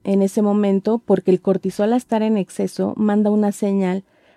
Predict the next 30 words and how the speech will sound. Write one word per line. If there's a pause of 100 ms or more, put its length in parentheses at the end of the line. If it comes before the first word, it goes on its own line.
para
que
todo
el
cuerpo
se
ponga
a
tratar
de
regularlo. (420)
Y
descuida, (100)
por
decirlo
de
manera
muy
coloquial, (360)
descuida
las
otras
regulaciones.
Entonces,
ahí
es
donde
empieza
a
fallar.